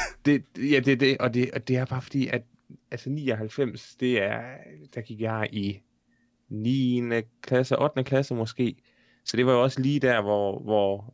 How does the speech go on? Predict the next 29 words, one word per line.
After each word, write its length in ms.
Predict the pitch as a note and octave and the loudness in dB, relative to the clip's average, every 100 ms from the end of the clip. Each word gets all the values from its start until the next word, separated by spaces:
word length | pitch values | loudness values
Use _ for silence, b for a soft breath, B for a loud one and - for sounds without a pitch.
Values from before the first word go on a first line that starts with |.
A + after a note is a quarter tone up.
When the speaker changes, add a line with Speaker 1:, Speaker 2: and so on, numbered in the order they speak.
| - | -6
Speaker 2:
at, 280 | G#2 G2+ - | -4 -4 -4
at 100 | G2 | -4
man 120 | G2+ | -2
begyndte 280 | G#2 A#2 G2 | 0 0 0
at 80 | G2 | -2
gå 300 | G2+ G2 G2 _ _ | 0 0 -2 _ _
til 160 | - A#2+ | -4 -2
fester 420 | - A2 - G2 | 0 -2 0 -2
og 500 | F#2+ - F#2+ F#2+ - _ _ G2+ | -2 -2 -2 -2 -6 _ _ 0
Speaker 1:
Mm. 320 | G2+ E2 D2+ | 0 0 -2
Speaker 2:
drikke 180 | G#2+ - | -4 -6
sig 120 | G2 | -10
fuld. 340 | - B2 - _ b b b b b b | 2 2 2 _ b b b b b b
Og, 280 | A2 G#2 G#2 | 0 2 0
og 180 | - - - C3+ | -2 -6 -8 -4
hele 240 | B2+ C3 | 2 4
den 140 | A#2 G2+ | 4 0
der 120 | G2 - _ _ - | -2 -6 _ _ -12
kultur 420 | - A2 - A2+ | -6 -6 0 0
med 140 | G2+ F#2+ | 2 2
at 140 | F#2+ | 0
bare 260 | G2+ G2 G2+ _ _ - | 0 0 -2 _ _ -2
være 220 | G#2+ G#2+ | 0 0
så 100 | A2 | -2
fuld 240 | - A2+ | -4 -4
som 140 | - G#2+ | -4 -6
muligt, 340 | G#2+ A2 G2+ | -4 -2 -2
og, 220 | G2 G#2 | -4 -6
og, 120 | - | -8